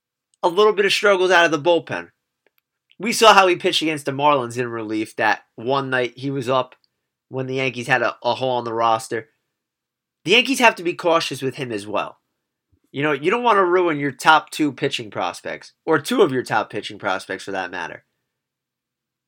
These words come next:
Shut them both down and have the same type of idea in mind as you do with Sheffield.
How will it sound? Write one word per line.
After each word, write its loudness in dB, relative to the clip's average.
Shut 2
them -2
both 4
down -2
and 4
have 6
the -6
same -4
type 2
of 4
idea 4
in -4
mind 2
as -2
you -2
do 0
with 0
Sheffield. 0